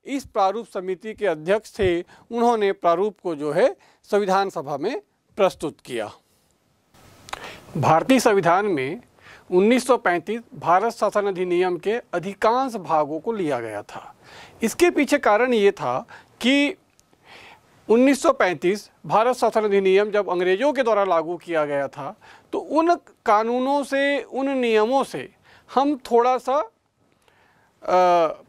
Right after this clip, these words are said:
परिचित हो चुके थे और उनको व्यवहारिक रूप से समझने का प्रयास हम कर चुके थे।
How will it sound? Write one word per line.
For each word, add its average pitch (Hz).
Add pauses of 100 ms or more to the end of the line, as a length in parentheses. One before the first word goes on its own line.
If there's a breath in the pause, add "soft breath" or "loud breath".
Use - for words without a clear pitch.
परिचित 240
हो 269
चुके 277
थे 269 (560 soft breath)
और 277
उनको 262
व्यवहारिक 247
रूप 254
से 247
समझने 214
का 233
प्रयास 208
हम 262
कर 240
चुके 131
थे। -